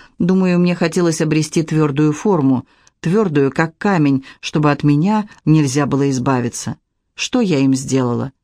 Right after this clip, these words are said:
Стала ли я ловушкой для своего отца, если он действительно мой отец? Испортила ли жизнь матери?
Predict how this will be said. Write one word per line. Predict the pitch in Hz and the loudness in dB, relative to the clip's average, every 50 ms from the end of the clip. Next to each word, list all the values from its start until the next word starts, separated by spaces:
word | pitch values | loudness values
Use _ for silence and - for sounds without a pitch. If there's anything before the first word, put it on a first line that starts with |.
| _ _ _ _ - - - - | _ _ _ _ -20 -20 -20 -16
Стала | - - - - 240 240 214 185 | -14 -8 -4 0 0 2 2 2
ли | 160 151 | 2 2
я | 143 139 147 143 | 2 2 2 2
ловушкой | 143 147 143 139 170 180 180 - 156 147 | 0 0 0 0 -2 -2 -2 -2 -2 0
для | 131 127 135 | 0 0 -2
своего | 135 - 143 139 139 131 135 131 | -2 -2 -2 -2 0 0 0 -2
отца, | 127 127 - - - - 139 139 135 135 - - - - - _ _ | -2 -4 -8 -8 -4 -2 -2 -2 -2 -4 -8 -18 -20 -20 -20 _ _
если | - 139 147 139 - 156 | -4 -2 -2 -2 0 2
он | 147 151 | 2 2
действительно | 143 147 147 - - 190 185 180 147 135 135 | 2 0 -2 -2 -2 -2 -2 0 0 2 2
мой | 135 135 135 131 131 | 2 2 2 0 0
отец? | 131 - 135 135 131 131 - - _ _ _ _ _ | -2 -2 -2 -2 -2 -4 -8 -14 _ _ _ _ _
Испортила | - - 151 - - - 208 208 196 - 165 151 147 | -6 -4 -4 -4 -2 -2 0 0 0 0 0 0 2
ли | 139 139 | 2 0
жизнь | 139 131 156 151 139 143 | 0 0 -2 0 0 0
матери? | 139 139 139 143 139 - - 135 135 135 - | 0 0 0 -2 -4 -4 -4 -4 -4 -4 -6